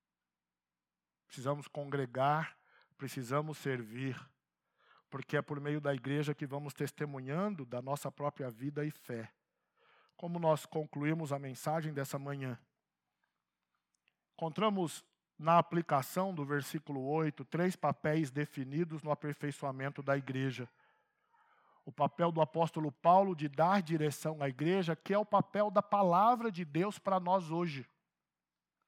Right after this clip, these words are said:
O papel de Tito, que é pastorear o rebanho de Deus. Nós nem estamos em Creta,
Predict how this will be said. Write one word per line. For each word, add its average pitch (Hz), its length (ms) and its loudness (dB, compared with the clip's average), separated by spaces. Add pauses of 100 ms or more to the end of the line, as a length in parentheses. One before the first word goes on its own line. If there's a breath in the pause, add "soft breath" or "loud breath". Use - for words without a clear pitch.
(520 loud breath)
O 165 80 -6
papel 196 420 6
de 175 160 0
Tito, 220 440 -2
que - 100 -2
é 240 60 6
pastorear 185 880 2
o 233 60 -4
rebanho 180 500 -4
de 151 100 -6
Deus. 170 300 -2
Nós 165 240 0
nem 226 260 -2
estamos 185 460 -4
em 151 160 -6
Creta, 175 600 2